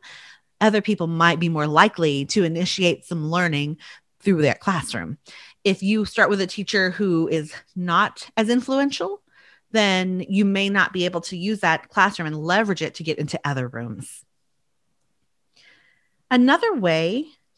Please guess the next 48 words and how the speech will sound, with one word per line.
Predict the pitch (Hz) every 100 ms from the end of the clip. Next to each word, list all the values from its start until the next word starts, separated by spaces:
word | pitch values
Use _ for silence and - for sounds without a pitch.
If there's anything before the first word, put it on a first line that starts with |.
| -
to | - 247 220
get | 196 233 -
teachers | 233 220 226 233
to | -
kind | - 226
of | 202 -
become | - 202 220
more | 214 196
aware | 180 165 170 175
of | 180 170
the | 170
culture | - 175 -
of | 170
coaching | - 165 151 151 147 147 - - -
and | 175 170
what | 175 - -
good | 175 170
things | 165 151
can | 156
come | 147 156
out | 143 151
of | 135
it | 127 127 - - - _
is | 285 302 302 _ _
to | - 339 311 302
share | - - 453
that | 381 254
motivation | 240 247 214 202 269 - 214
with | 151
them | - 131 147 254 - - _ 247
and | 262 262
to | 277
do | 240
s-, | 269 - - - -
like, | 214 190
shout | - 254 254
outs | 302 277 -
and | 214
special | - 277 294 269
features | - 262 262 202 165 165 - - - 240
of | 240
the |
teachers | 247 277 294 269
that | 240
you've | 247
worked | 254 415 -
with. | - - _ _ _ _ _ _ _ _
So | - 285 277 -